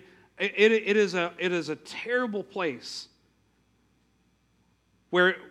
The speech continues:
where we don't just have a difference of opinion now. No, no, like, you, you are a flawed human being if you have a different opinion than I have. That you are evil, that you are immoral,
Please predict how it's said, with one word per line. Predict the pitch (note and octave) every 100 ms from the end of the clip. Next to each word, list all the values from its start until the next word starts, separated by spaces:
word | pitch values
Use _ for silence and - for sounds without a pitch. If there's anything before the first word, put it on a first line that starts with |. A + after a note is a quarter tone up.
| - _ _
where | E3+ F#3 F3
we | G3
don't | A#3 G3
just | G3+
have | - G3
a | D#3+
difference | C#3+ F3+ F3+ D#3+
of | D3+
opinion | C3 F#3 F3+ D3 A#2
now. | G#2+ A2+ - _ _ _ _ -
No, | G3
no, | E3+ C#3
like, | E3 D#3+ -
you, | F3 G3 D#3+
you | E3+ F#3+
are | E3 D#3 D3
a | C#3+
flawed | - - E3 E3+
human | D3 F3 D3 C#3
being | E3+ E3+
if | C#3+ -
you | D3 C3+ C3+ - _ -
have | D#3+ C#3
a |
different | C#3 C#3+ C#3
opinion | B2+ D#3 C3+ B2
than | A#2+
I | A2+ G#2+
have. | G#2 - _ _ _ _
That | F3
you | D#3 F#3 E3+
are | D#3 -
evil, | F3 F#3 D3+ C3+
that | C#3 F3+
you | D#3+
are | D3 D3 F3
immoral, | F3+ E3 E3 F3 D3 C3